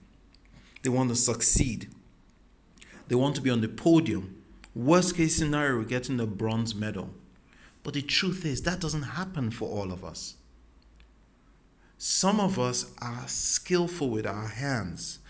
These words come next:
Some of us are skillful with our mouths. Some of us are great runners. Some of us are skillful with our minds. We're highly analytical.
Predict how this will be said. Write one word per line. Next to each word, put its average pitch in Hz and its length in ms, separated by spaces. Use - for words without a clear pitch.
Some - 360
of 156 120
us 107 220
are 110 180
skillful 139 680
with 151 200
our 160 200
mouths. 165 720
Some 208 300
of 151 140
us 143 180
are 120 160
great 113 320
runners. 110 680
Some 214 240
of 190 100
us 160 140
are 131 140
skillful 160 500
with 139 160
our 120 100
minds. 131 640
We're 120 200
highly 147 520
analytical. 117 1000